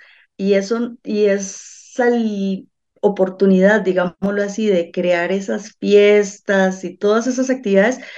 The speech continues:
nos permitió conocer muchísima gente. Eh, al día de hoy, muchas personas que nos están colaborando en esta nueva etapa, las conocimos y se crearon lazos de amistad desde aquellas épocas. Entonces, eh,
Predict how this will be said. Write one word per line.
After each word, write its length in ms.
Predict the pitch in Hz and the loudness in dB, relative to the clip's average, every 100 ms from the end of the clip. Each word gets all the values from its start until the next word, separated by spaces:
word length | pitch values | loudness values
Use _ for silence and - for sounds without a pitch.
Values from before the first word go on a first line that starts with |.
| - - | -18 -8
nos 200 | 208 196 | -8 -2
permitió 380 | 202 185 196 | 0 2 0
conocer 380 | 190 208 190 190 | 0 -2 -4 -4
muchísima 800 | 190 196 190 - 202 190 196 185 | -2 -4 -6 -8 -8 -4 0 -2
gente. 720 | 185 190 190 202 196 226 240 - - - _ | -2 2 2 0 -4 -4 -6 -8 -20 -20 _
Eh, 420 | - 190 180 180 - _ _ | 4 6 6 2 -8 _ _
al 160 | 180 180 | 0 4
día 140 | 190 | 6
de 40 | 185 | 6
hoy, 80 | 185 | 6
muchas 680 | 185 185 185 190 190 185 185 | 4 2 2 2 0 -4 -6
personas 460 | 175 - 185 190 | -6 0 0 0
que 100 | - | -6
nos 140 | 175 170 | -8 -8
están 260 | - 170 | -8 -2
colaborando 560 | 190 190 180 170 180 185 | 2 4 6 4 4 2
en 80 | 180 | 0
esta 220 | 180 190 | 0 -2
nueva 160 | 180 | 0
etapa, 520 | 180 180 196 196 262 - - _ _ | -2 0 -2 -4 -10 -14 -20 _ _
las 260 | - 190 175 | 0 2 2
conocimos 920 | - 180 160 - 294 294 208 - - _ | 2 2 2 4 6 6 4 0 -10 _
y 140 | - 190 | 0 0
se 160 | 185 | 0
crearon 400 | 180 175 175 196 | 0 2 4 4
lazos 260 | 190 190 208 | 4 2 0
de 120 | 190 | 0
amistad 500 | 175 165 - 185 190 185 | 0 -4 -6 0 0 0
desde 340 | 208 190 170 | 0 0 -2
aquellas 380 | 165 160 156 156 | -6 -8 -10 -6
épocas. 440 | 185 185 - 185 - - - - - | -6 -6 -14 -16 -18 -20 -20 -18 0
Entonces, 960 | 175 175 180 175 175 170 196 208 220 - - _ - | 2 2 6 6 6 2 2 2 0 -10 -20 _ -2
eh, 400 | 185 175 165 | 2 4 2